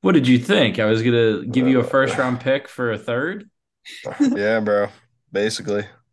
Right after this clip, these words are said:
Speaker 1: Come on. Give me a counter. Respect the counter. Hashtag respect the counter.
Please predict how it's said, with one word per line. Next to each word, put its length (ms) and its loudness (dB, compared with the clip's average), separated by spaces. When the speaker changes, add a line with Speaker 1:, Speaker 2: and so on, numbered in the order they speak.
Speaker 1:
Come 180 -6
on. 300 -12
Give 240 2
me 180 2
a 60 2
counter. 560 -4
Respect 460 0
the 80 2
counter. 440 -2
Hashtag 440 -2
respect 380 -6
the 80 -12
counter. 500 -14